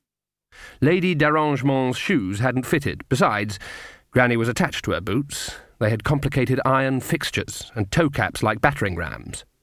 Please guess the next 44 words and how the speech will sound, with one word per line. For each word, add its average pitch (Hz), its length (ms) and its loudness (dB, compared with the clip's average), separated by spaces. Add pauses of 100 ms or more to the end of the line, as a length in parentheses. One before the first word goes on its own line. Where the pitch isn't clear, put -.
(320)
When 175 140 4
it 143 80 0
came 156 160 4
to 139 80 2
dancing, 117 580 2 (280)
Granny's 147 320 2
boots 143 320 0
went 131 180 0
exactly 123 540 2
wherever 117 320 0
they 135 100 0
wanted 117 260 -2
to 110 60 0
go. 101 360 -4 (800)
She 190 160 2
steered 175 340 4
her 151 180 2
helpless 151 420 0
and 156 160 0
slightly 139 380 0
crippled 139 320 0
partner 120 500 2 (220)
towards 131 340 2
Nanny 135 300 2
Ogg, 95 420 -2 (360)
who 131 140 4
had 156 140 2
already 190 340 0
cleared 120 360 0
quite 135 200 0
a 131 60 -2
space 117 320 0
around 110 340 0
her. 95 280 -6 (600)
What 165 220 4
Granny 151 300 2
could 143 120 0
achieve 139 360 2
with 127 100 -2
two 156 220 2
pounds 139 340 2
of 117 80 -2
hobnailed 123 520 0
syncopation, 139 760 -2